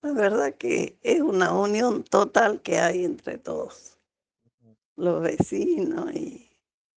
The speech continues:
a lo mejor habrá alguien que no está de acuerdo, pero no, no sé, nunca me lo dijeron.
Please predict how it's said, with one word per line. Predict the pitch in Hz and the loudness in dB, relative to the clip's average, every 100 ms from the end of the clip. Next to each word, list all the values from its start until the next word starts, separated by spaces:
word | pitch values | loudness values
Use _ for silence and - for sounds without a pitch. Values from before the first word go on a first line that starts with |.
| _ _ - | _ _ -8
a | 147 | -2
lo | 165 | 0
mejor | 180 180 - 180 | 0 -2 -2 0
habrá | 170 151 170 170 | 0 0 -2 0
alguien | 165 180 180 - | 0 -2 -6 -8
que | - | -10
no | - | -10
está | 180 - | -8 -6
de | 170 185 | -4 -4
acuerdo, | 180 - 320 294 - | -6 -4 -4 -4 -6
pero | - - 330 | -8 -6 -4
no, | 320 277 311 | -2 -2 -4
no | 339 294 | -4 -4
sé, | - 349 | -2 2
nunca | 349 330 311 202 | 4 4 0 -4
me | - | -6
lo | 302 160 | -6 -6
dijeron. | 339 - - | -8 -12 -14